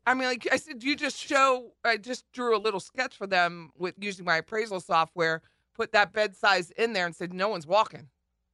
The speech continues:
I mean, you may love the house, but if you can't function within the house, what kind of house? What do you have? And then going back to the child, I'll say, "Well, that's, you know, you're,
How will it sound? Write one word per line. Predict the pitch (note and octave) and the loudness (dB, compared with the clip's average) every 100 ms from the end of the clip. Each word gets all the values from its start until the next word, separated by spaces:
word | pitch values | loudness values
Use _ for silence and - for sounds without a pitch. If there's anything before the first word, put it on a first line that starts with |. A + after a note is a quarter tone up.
| _ _ _ _ _ _ - | _ _ _ _ _ _ -8
I | |
mean, | F3+ | -4
you | G#3 | 0
may | A#3+ G3+ | 0 4
love | A3+ F#3+ | 4 4
the | F#3 | 2
house, | A3 G#3+ - | 2 2 -2
but | F3+ D#3 | -8 -6
if | F3 G#3 | -6 -8
you | A#3 | -8
can't | A#3 F#3+ - | -6 -6 0
function | A3+ A3 - F#3+ | 0 0 -6 -8
within | E3+ F3+ A3+ | -8 -8 -6
the | F3+ | -4
house, | E3 D3 D3 - _ _ E3+ | 0 -2 -2 -12 _ _ -20
what | E3+ | -6
kind | F#3 D3+ | -2 0
of | |
house? | G3+ F3+ - _ _ _ _ _ | 0 -2 -8 _ _ _ _ _
What | E3+ | -4
do | D#3+ | -2
you | |
have? | D3+ F3+ C#3 C3 _ _ _ _ _ _ _ _ - | 0 0 0 -2 _ _ _ _ _ _ _ _ -2
And | C4 | 2
then | D4 B3+ - | 2 0 -2
going | A3+ C4+ | 2 4
back | B3+ A#3 | 4 0
to | A#3+ | -2
the | F#3 | -6
child, | E3 B3+ C4 G#3+ | 0 2 4 4
I'll | F3+ E3 | 2 -4
say, | F#3+ | -4
"Well, | F#3 B3+ | -2 -2
that's, | A3+ G#3 _ - | -4 -6 _ -10
you | A#3+ | -6
know, | D#3 C3+ _ - | -4 -6 _ -8
you're, | G3+ | -4